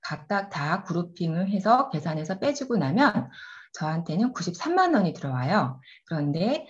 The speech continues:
지금 현재 인센티브가 조금 변경이 돼서 작년부터 삼십 프로를 더 줍니다. 그래서 일 점 삼 배를 곱하면 백십팔만 오천육백 원. 요 정도 네트워크를 해도요. 이 정도 캐시백을 받아요.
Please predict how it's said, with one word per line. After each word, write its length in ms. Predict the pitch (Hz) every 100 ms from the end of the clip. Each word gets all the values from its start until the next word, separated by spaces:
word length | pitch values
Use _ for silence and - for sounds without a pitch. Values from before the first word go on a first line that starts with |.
| - -
지금 340 | 196 190 202
현재 460 | 240 330 311 220 208
인센티브가 760 | 160 180 240 233 214 196 180
조금 320 | 180 - 233 208
변경이 520 | 139 147 220 220 190
돼서 480 | 143 - 254 156 131 - -
작년부터 1120 | - 147 185 180 170 - - 143 170 160 131 - - -
삼십 380 | 320 339 359
프로를 320 | - 247 202 208
더 180 | -
줍니다. 800 | 147 233 196 151 131 135 135 - _ _
그래서 340 | - 165 247 240
일 220 | 196 214
점 180 | 233 233
삼 260 | - 339
배를 260 | 339 302 262
곱하면 640 | 160 - 165 247 240 - - - - -
백십팔만 600 | 180 185 285 269 247 233
오천육백 580 | 170 135 202 175 135 160
원. 160 | 135 123
요 100 | 226
정도 340 | 311 302 269
네트워크를 500 | 165 143 180 190 180
해도요. 440 | 208 180 254 190 -
이 80 | 196
정도 280 | 254 240 226
캐시백을 460 | 277 277 226 185
받아요. 520 | 185 143 151 135 127